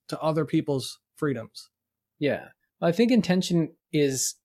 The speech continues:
Speaker 2: uh, can be a little dangerous, though, 'cause I remember using intention as a bit of a cop-out when I was younger. Uh, "Well, I intended to do the right thing." It's like, "Yeah, well, you didn't."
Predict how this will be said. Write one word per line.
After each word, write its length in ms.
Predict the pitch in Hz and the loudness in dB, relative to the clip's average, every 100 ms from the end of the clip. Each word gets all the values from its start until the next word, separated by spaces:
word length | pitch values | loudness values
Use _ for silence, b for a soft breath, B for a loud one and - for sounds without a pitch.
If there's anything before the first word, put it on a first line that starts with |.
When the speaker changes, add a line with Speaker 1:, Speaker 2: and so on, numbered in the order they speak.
| _ - | _ -6
Speaker 2:
uh, 240 | 127 120 | -2 -2
can 160 | 120 127 | -2 0
be 100 | 123 | 2
a 60 | 120 | 2
little 160 | 120 | 2
dangerous, 540 | 110 110 113 110 98 - | 2 0 0 0 -2 -2
though, 300 | 90 95 95 | -4 -6 -8
'cause 260 | - 104 92 | -6 -4 -2
I 80 | 110 | -2
remember 280 | 120 123 113 | 0 0 0
using 320 | 113 104 104 | 0 0 0
intention 420 | 92 117 104 101 | 0 0 0 0
as 120 | 95 | -2
a 60 | 87 | -4
bit 140 | 95 | -4
of 80 | 92 | -4
a 60 | 87 | -6
cop-out 460 | - 101 101 92 | -4 -4 -2 -6
when 120 | 92 90 | -6 -6
I 80 | |
was 180 | 87 87 | -6 -6
younger. 420 | 98 95 - - B B B B - | -8 -6 -8 -10 B B B B -10
Uh, 200 | - 87 | -8 -2
"Well, 120 | 160 160 | 0 2
I 40 | |
intended 460 | 160 - 160 185 170 | 0 2 0 0 -4
to 100 | 139 | -4
do 140 | 143 | -2
the 100 | 127 | -2
right 240 | 123 120 - | -4 -6 -6
thing." 260 | 127 143 | -4 -2
It's 140 | 143 147 | -2 0
like, 160 | 135 | 2
"Yeah, 140 | 175 170 | 4 4
well, 120 | 139 | 2
you 100 | 123 | 0
didn't." 360 | 117 180 127 | 2 2 2